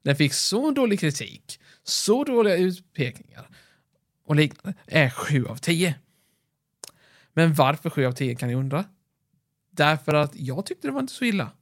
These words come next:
Jag är ärlig. Jag tyckte faktiskt att det inte var så illa. Visst, det finns vissa saker som är dåligt. Det finns vissa saker som är katastrof.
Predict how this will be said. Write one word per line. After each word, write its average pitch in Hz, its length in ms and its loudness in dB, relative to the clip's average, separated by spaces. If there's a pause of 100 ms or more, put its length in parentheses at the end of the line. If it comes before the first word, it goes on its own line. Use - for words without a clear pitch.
(1000)
Jag 143 120 -2
är 226 160 2
ärlig. 226 360 -4 (180)
Jag - 160 -8
tyckte 220 240 -6
faktiskt 196 180 -6
att 165 80 -8
det 175 60 -4
inte 156 120 -6
var 147 100 -4
så - 220 -6 (120)
illa. 135 280 -6 (1120)
Visst, - 680 -2 (1300)
det 156 140 -2
finns 160 240 -2
vissa 151 220 -4
saker 143 220 -2
som 147 120 0
är 139 40 0
dåligt. 147 500 -2
Det 147 80 -10
finns 147 180 -4
vissa 147 160 -6
saker 143 200 -6
som 139 120 -2
är 135 100 0
katastrof. 131 760 -4